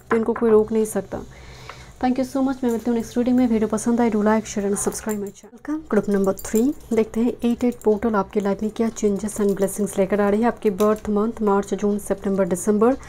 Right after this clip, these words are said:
most awaited cosmic event, एक gateway portal जब open होते हैं, huge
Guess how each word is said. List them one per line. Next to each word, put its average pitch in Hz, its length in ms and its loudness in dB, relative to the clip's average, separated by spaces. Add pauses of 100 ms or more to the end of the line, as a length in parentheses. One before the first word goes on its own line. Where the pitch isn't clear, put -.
(340)
most 247 360 4
awaited 208 420 4
cosmic 214 380 2
event, 208 440 2
एक 214 160 6
gateway 220 300 6
portal 220 500 2 (440)
जब 226 220 2
open 226 320 4
होते 214 260 4
हैं, 226 80 4
huge 254 360 0